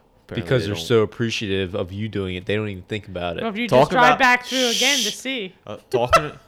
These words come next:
Speaker 1: <laughs> talking about being appreciative, I was talking to you and Maddie about this, and it hit me one day. I was in the Sheetz parking lot, right? And I was talking about how, like, life was going so great for me and stuff like that, and then you told me about this fucking ghost. But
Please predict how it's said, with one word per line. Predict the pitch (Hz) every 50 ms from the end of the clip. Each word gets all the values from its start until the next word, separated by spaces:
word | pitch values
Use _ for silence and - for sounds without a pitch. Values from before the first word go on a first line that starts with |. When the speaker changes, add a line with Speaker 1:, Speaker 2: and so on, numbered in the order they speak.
| _ _
Speaker 1:
<laughs> | _ - - -
talking | - 113 117 113 147 131
about | 120 120 113 113
being | 131 113 110
appreciative, | 107 101 - 117 117 113 - 135 131 135 135 135 - -
I | 92
was | 98 - -
talking | 107 101 101 -
to | 95 98
you | 98
and | 95 87
Maddie | 92 98 101 98
about | 92 90 87 80 -
this, | - 80 82 - - - - - _ _ _ _ _ _ _ _
and | 107 101 95
it | 85
hit | 80 127 - 117
me | 117 101
one | 95 95 95 90
day. | 85 95 95 92
I | 87 85
was | 82 - - - - - -
in | 101 95 90 87
the | -
Sheetz | - - 101 95 - -
parking | - 98 95 92 - 92 87
lot, | 82 82 82 -
right? | - 87 87 90 - _ _ _ _ _ _ _ _ _ _ _ _ _ _ _ _ _ _ _
And | - 98
I | 95
was | 95 -
talking | 113 110 - 113
about | 107 95 95
how, | 104 101 101 98
like, | 98 90 87 -
life | 92 90 95 98 98 -
was | 87 -
going | - 95 95 92 90
so | - - 95 87
great | 82 90 95 98 -
for | 92
me | 92 92 95 92
and | 87
stuff | - - 90 90
like | 90 85 -
that, | - 87 87 90 - -
and | 82 80
then | 80 80 76 - _ _ _ _ _ _ _ _ _ -
you | -
told | - 107 95 90
me | 90
about | 82 87 85 -
this | 82 80 -
fucking | - - 87 - 80 80 80
ghost. | 95 92 90 85 - - - -
But | 90 87 -